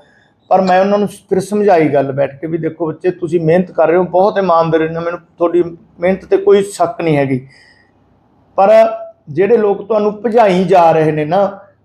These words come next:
ਮਤਲਬ, ਐਕਚੁਅਲ ਦੇ ਵਿੱਚ ਉਹ ਪਾਰਟੀਆਂ ਨਹੀਂ ਹੁੰਦੀਆਂ, ਉਹ ਡੀਲਰ ਹੀ ਤੁਹਾਡੀਆਂ ਦੌੜਾਂ ਲਵਾਈ ਜਾਂਦੇ ਨੇ। ਵੀ ਤੁਸੀਂ ਗਰਾਊਂਡ 'ਤੇ ਕੰਮ ਕਰੋ, ਜਿਹੜਾ ਪਾਰਟੀ ਵੀ ਤੁਹਾਡੇ ਨਾਲ ਸਿੱਧੀ ਹੋਵੇ ਤੇ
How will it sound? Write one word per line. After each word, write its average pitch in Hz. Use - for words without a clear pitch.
ਮਤਲਬ, 185
ਐਕਚੁਅਲ 190
ਦੇ 185
ਵਿੱਚ 180
ਉਹ 202
ਪਾਰਟੀਆਂ 160
ਨਹੀਂ 165
ਹੁੰਦੀਆਂ, 180
ਉਹ 208
ਡੀਲਰ 180
ਹੀ 196
ਤੁਹਾਡੀਆਂ 190
ਦੌੜਾਂ 165
ਲਵਾਈ 147
ਜਾਂਦੇ 147
ਨੇ। 208
ਵੀ 180
ਤੁਸੀਂ 202
ਗਰਾਊਂਡ 160
'ਤੇ 185
ਕੰਮ 160
ਕਰੋ, 175
ਜਿਹੜਾ 196
ਪਾਰਟੀ 156
ਵੀ 190
ਤੁਹਾਡੇ 185
ਨਾਲ 175
ਸਿੱਧੀ 170
ਹੋਵੇ 190
ਤੇ 190